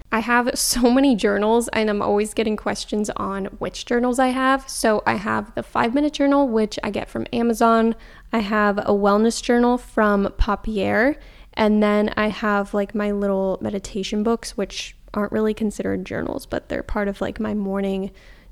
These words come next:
journaling session. And I feel like the five-minute journal is a very great start if you're new to journaling.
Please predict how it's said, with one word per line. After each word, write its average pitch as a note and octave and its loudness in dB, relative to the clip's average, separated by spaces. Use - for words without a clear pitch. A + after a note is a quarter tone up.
journaling G3 0
session. A#3 0
And G#3 2
I G#3 0
feel A#3 -2
like B3+ 0
the D#4+ 0
five-minute G#3+ 2
journal B3 2
is G3+ 0
a G#3 -4
very G3 -2
great G3 -4
start G3 -2
if A3 -6
you're G#3 -2
new G3 -2
to B3+ -4
journaling. D4 2